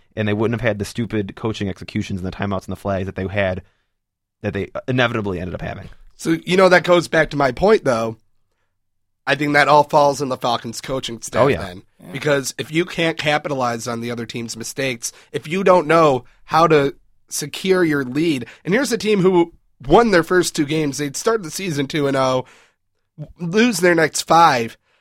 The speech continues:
Speaker 2: This isn't a team that's been able to hold on to a lead anytime lately. And it's clear that they weren't able to, they didn't really know what to do with their lead. They obviously wanted to run out the clock, but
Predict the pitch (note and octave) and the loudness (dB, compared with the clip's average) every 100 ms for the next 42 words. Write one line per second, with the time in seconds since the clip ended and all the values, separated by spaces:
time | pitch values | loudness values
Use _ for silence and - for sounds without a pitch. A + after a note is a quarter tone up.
0 | _ _ D3 - A3 C4+ A#3+ A#3 E3+ F#3+ | _ _ _ 2 4 4 -2 0 0 0
1 | F#3 D#3+ - D#3+ D3+ C#3+ C3+ C#3+ C#3+ C3+ | 0 0 -2 -2 -2 0 -2 -2 0 0
2 | B2+ B2 B2 C#3+ D3+ B2+ B2 B2+ B2+ A#2+ | -2 -4 -4 -4 -4 -4 -6 -6 -6 -6
3 | B2 C3 A#2 A2 G#2 _ _ _ - C3+ | -6 -6 -6 -6 -8 _ _ _ -2 2
4 | C3 C3 C3 B2+ - _ _ _ _ _ | 2 2 2 -2 -10 _ _ _ _ _
5 | C3+ - - G3 G#3 G#3 D#3+ D3+ D#3 D3+ | -12 -10 -2 6 8 8 6 4 2 0
6 | C#3+ D3+ D#3 - C#3 C#3 C3+ C3+ B2 - | 6 6 6 2 -6 -4 -2 -4 -4 -6
7 | C3 B2+ B2+ B2+ - _ F3+ G#3+ G#3+ G3 | -2 -2 -2 -6 -10 _ 4 6 6 6
8 | F3+ E3+ E3 D#3 D#3 C#3+ C3 C3 B2+ A#2+ | 6 6 6 4 4 4 4 2 2 0
9 | G#2+ G#2 _ _ D#3+ E3 D#3 D#3+ G3+ G3+ | -4 -8 _ _ 2 2 4 4 6 4
10 | F3 E3+ E3 C#3+ D3 C#3+ C#3 C#3 C#3 C3+ | 0 2 4 6 6 4 2 4 4 2
11 | A#2 - F3 F#3+ - D#3+ C#3 | -2 0 4 4 2 -2 -4